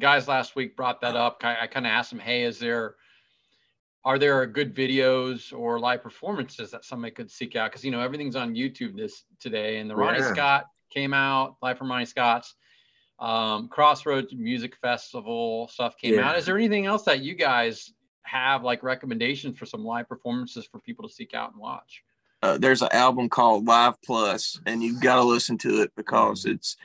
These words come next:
Speaker 3: it's got Jimmy Hall singing,
Speaker 2: Yeah.
Speaker 3: and there's
Speaker 1: Oh.
Speaker 3: such, such a great chemistry between those two. They,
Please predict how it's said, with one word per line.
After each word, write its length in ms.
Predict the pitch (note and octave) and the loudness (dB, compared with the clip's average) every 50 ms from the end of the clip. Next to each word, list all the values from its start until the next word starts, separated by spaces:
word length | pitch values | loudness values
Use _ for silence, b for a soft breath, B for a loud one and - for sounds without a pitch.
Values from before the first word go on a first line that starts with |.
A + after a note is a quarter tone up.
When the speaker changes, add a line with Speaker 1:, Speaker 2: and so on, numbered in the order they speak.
| b b b b | b b b b
Speaker 3:
it's 180 | - - - - | -2 -2 0 2
got 180 | - A#2 - - | 2 2 2 2
Jimmy 280 | A2+ A#2 C3+ B2+ A2+ | 2 4 4 4 4
Hall 320 | A2 - B2+ B2 B2 A#2 A2+ | 4 6 6 8 8 6 4
singing, 500 | - - A#2+ A2+ A2 G#2+ G#2+ G2 F#2 - | 2 0 -2 -2 -2 -2 -4 -6 -6 -8
Speaker 2:
Yeah. 140 | - G2+ F#2 | -8 -4 0
Speaker 3:
and 140 | G2 B2+ B2+ | 2 4 4
there's 260 | B2+ A#2+ A#2+ B2+ - | 6 6 6 4 2
Speaker 1:
Oh. 220 | C3 C#3 C3 A2 - - | 0 0 -2 -4 -4 -6
Speaker 3:
such, 320 | - - - E3+ D3+ D3 - _ _ _ _ _ _ _ | -6 0 4 4 4 4 0 _ _ _ _ _ _ _
such 360 | _ - - - F#3 E3 - - | _ -6 0 2 2 2 4 2
a 60 | C3 A#2+ | 0 0
great 300 | A2+ B2 A#2+ A2+ - - | 2 0 0 0 0 -4
chemistry 540 | - B2+ B2 A#2+ A#2 A2+ - - A#2 A2+ | -6 -4 -4 -2 -4 -6 -4 -2 0 0
between 400 | G2+ G#2 G#2 - - B2 A#2 A2 | 0 0 -4 -2 0 0 2 2
those 240 | G#2+ G2+ G#2+ G2 - | 2 2 2 0 0
two. 260 | - - B2+ A2+ A2+ | 2 4 4 6 6
They, 140 | A2+ B2 C3+ | 6 6 4